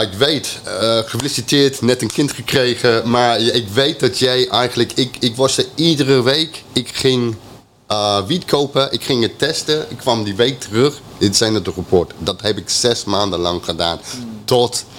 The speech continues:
Speaker 1: tot ik kwam, "Oké, hier kunnen we misschien iets mee." Um, big shout out to you guys, because without you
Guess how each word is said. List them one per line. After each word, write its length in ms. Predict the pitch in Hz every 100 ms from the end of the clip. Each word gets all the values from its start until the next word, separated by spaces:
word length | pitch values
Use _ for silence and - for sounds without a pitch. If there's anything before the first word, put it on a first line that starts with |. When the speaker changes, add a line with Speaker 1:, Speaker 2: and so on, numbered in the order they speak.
| - - - _ _ -
Speaker 1:
tot 380 | 131 123 120 - - -
ik 120 | 110
kwam, 280 | - 110 98
"Oké, 440 | 104 113 95 113 113
hier 300 | 101 95 98
kunnen 240 | 117 107
we 120 | 101
misschien 440 | 95 92 - 95 87
iets 160 | 90
mee." 300 | 87 80 71 - - - _ _ _ _ - - - - - - -
Um, 800 | 107 107 107 107 104 104 101 101 - - - _ _ _ _ - - _
big 200 | - 139
shout 260 | - 117 110
out 240 | 107 101
to 60 | 110
you 140 | 110
guys, 340 | 101 101 95 -
because 340 | 90 113 92
without 340 | 90 98 117 101
you 300 | 98 95 92